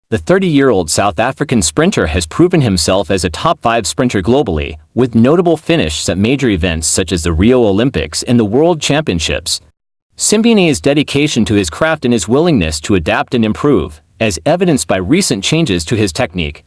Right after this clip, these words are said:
have contributed to his continued success on the track. In an exciting update, Marcel Jacobs, the twenty-nine-year-old Italian sprint sensation, is gearing up for the European Championships in Rome, set for the seventh to the twelfth of June.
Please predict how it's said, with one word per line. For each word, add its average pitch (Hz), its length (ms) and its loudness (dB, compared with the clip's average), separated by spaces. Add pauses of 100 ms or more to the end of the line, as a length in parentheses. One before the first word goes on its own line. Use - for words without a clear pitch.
(120)
have 160 160 -4
contributed 135 640 0
to 117 100 0
his 107 180 0
continued 143 500 2
success 151 540 -2
on 90 80 0
the 78 80 0
track. 104 480 -4 (320)
In 147 140 0
an 139 100 2
exciting 135 440 0
update, 85 380 -2 (360)
Marcel 120 420 0
Jacobs, 90 720 -4 (100)
the 92 100 -2
twenty-nine-year-old 139 960 2
Italian 135 420 0
sprint 110 360 -2
sensation, 110 720 -2 (200)
is 117 140 0
gearing 165 340 2
up 160 160 0
for 117 140 -2
the 92 100 0
European 131 560 2
Championships 98 760 -2
in 80 120 -2
Rome, 85 460 0 (100)
set - 300 -2
for 160 100 -2
the 117 100 0
seventh 127 380 -2
to 123 100 -2
the 90 120 0
twelfth 139 400 -2
of 80 100 -2
June. 85 480 -2